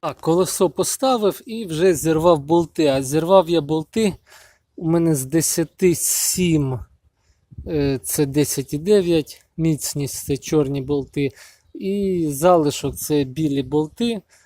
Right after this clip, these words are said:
Я не знаю, це якась, який-небудь Китай там, чи я навіть не знаю, чи Україна, чи Росія. Е, чотири вісім міцність, ну все.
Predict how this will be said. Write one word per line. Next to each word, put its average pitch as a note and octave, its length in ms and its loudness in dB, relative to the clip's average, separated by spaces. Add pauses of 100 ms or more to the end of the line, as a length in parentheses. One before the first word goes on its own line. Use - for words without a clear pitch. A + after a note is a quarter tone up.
(180)
Я A#3+ 80 0
не F3 100 2
знаю, C3+ 260 -4
це C3 200 -12
якась, - 680 -10
який-небудь B2+ 760 -10
Китай E3+ 460 -10
там, B2+ 240 -12
чи A#2+ 420 -12 (400)
я A#2+ 100 -10
навіть A#2 320 -10
не B2+ 100 -10
знаю, A#2 300 -10
чи - 200 -6
Україна, C#3+ 540 0
чи - 180 -4
Росія. D#3 640 -2 (560)
Е, C#3+ 220 -2
чотири E3+ 500 0
вісім D3+ 500 -4
міцність, F3 680 -4
ну F3 260 -6
все. B2+ 400 -4